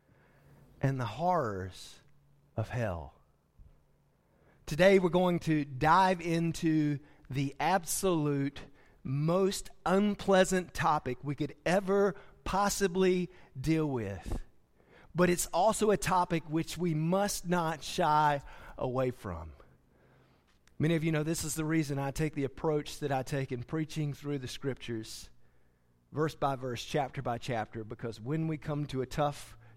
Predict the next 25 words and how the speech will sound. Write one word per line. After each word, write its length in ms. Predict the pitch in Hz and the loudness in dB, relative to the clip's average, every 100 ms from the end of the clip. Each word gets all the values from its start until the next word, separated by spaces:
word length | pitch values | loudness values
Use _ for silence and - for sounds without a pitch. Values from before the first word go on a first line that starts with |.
| - | -8
topic 420 | - - 123 123 - - | -4 -2 -4 -10 -12 -12
like 280 | 120 123 113 | -8 -6 -6
this 340 | 113 120 123 - | -8 -6 -6 -10
one, 240 | 87 78 - - - _ - - - _ _ _ _ _ - | -14 -14 -16 -20 -20 _ -20 -20 -20 _ _ _ _ _ -10
we 160 | 135 | -4
have 100 | 147 | -4
to 100 | - | -4
take 240 | - 139 131 | -6 -6 -4
it 120 | 127 | -4
on 340 | 123 123 117 107 - _ _ _ | -4 -6 -8 -12 -18 _ _ _
head 280 | - 135 135 | -10 -6 -4
on 300 | 127 110 90 82 _ _ _ _ _ _ _ _ _ | -4 -6 -10 -14 _ _ _ _ _ _ _ _ _
and 160 | 113 107 | -8 -8
hear 400 | - 151 160 135 | -4 -2 0 -2
what 220 | 127 123 | -6 -8
the 60 | 110 | -10
word 280 | 110 135 | -8 -6
of 100 | 123 | -6
the 80 | 113 | -8
Lord 260 | 117 117 104 | -8 -8 -8
has 180 | 107 - | -8 -10
to 120 | 101 | -12
say 280 | - 113 113 | -8 -8 -8
for 240 | 101 90 | -10 -10
us. 420 | - - - - | -12 -14 -16 -18